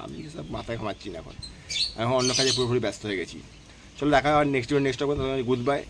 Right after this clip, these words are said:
গুড বাই, জয় হিন্দ, সবাই ভালো থাকবে, সুস্থ থাকবে। জয় হিন্দ, বন্দে মাতরম। এটা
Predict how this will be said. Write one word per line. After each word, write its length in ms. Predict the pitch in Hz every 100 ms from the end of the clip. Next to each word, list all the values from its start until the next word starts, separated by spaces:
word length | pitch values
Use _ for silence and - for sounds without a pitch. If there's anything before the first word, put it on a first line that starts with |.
| -
গুড 120 | 120
বাই, 80 | 131 123
জয় 80 | 120
হিন্দ, 100 | 123
সবাই 140 | 123 120
ভালো 80 | 127
থাকবে, 100 | 120
সুস্থ 120 | 117 143
থাকবে। 200 | 135 170 214 - - - - - -
জয় 160 | 143 147
হিন্দ, 140 | 165 147
বন্দে 220 | 139 139 147
মাতরম। 300 | 139 151 196 - - - - - - - - - - - - - 139
এটা 180 | 160